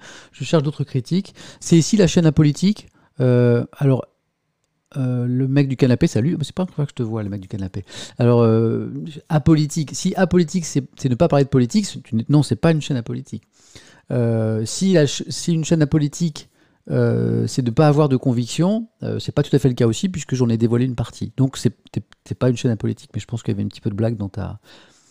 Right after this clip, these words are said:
dans ta question. Euh, Wissem Twitch, la boîte de Pandore est ouverte. Ça, je pense que tu résumes par là le fait que c'est un reproche qui m'est beaucoup adressé. Euh, Twitch, c'est un super bel espace.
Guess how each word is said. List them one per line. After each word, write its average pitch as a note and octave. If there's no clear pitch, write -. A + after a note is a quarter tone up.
dans A#2+
ta B2+
question. G#2
Euh, A#2
Wissem F#3+
Twitch, D#3+
la C3+
boîte D#3
de C#3+
Pandore D3
est C3
ouverte. G2+
Ça, F3
je D3+
pense D#3+
que -
tu -
résumes D3+
par C3+
là C3+
le D3
fait B2+
que B2
c'est -
un -
reproche C3+
qui -
m'est A2
beaucoup C#3+
adressé. A2+
Euh, G#2
Twitch, -
c'est -
un C3
super C#3+
bel B2+
espace. -